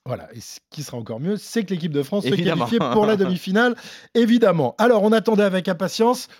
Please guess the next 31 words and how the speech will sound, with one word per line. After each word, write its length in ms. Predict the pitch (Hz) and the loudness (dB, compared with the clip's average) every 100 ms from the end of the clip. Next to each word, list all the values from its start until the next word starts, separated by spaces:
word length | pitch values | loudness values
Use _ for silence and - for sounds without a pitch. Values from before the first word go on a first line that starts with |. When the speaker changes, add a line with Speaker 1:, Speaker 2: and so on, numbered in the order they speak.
| _ | _
Speaker 1:
on 80 | 117 | -6
l'attendait, 580 | 156 - 143 127 180 190 _ - | -6 -4 -6 -4 -6 -8 _ -6
et 60 | |
ce 140 | 196 185 | -2 0
matin, 420 | 151 139 165 180 | 0 0 -2 -2
aux 160 | 175 156 | -2 -2
alentours 380 | - 151 170 143 | 0 -2 -4 -2
de 80 | 143 | 0
onze 240 | 147 131 | 0 0
heures, 220 | 151 165 170 - - | 0 0 -4 -12 -4
le 140 | 127 170 | 2 4
Messi 440 | 185 220 - 233 | 6 4 2 2
Dupont 340 | 208 160 220 | 2 4 4
est 40 | 196 | 4
donc 220 | 190 185 | 4 2
apparu 400 | 208 214 185 226 | 0 2 2 2
aux 60 | 185 | 2
côtés 260 | 190 220 | 2 0
de 60 | 208 | 0
son 160 | 196 | -2
sélectionneur, 760 | 165 247 233 190 202 185 208 226 - - - | -2 0 0 0 0 2 0 -2 -6 -20 -10
euh, 80 | 156 | -6
porteur 340 | 180 - 226 | -4 -2 -4
d'une, 260 | 190 175 147 | -2 -6 -6
d'une 160 | 160 | -6
très 200 | 170 - | -4 -4
bonne 180 | 190 175 | -4 -4
nouvelle, 240 | 147 123 113 | -4 -6 -6
Julien, 280 | 117 107 110 | -6 -8 -10
hein. 120 | 147 - _ | -14 -18 _
Speaker 2:
Oui, 200 | 139 175 | -6 -6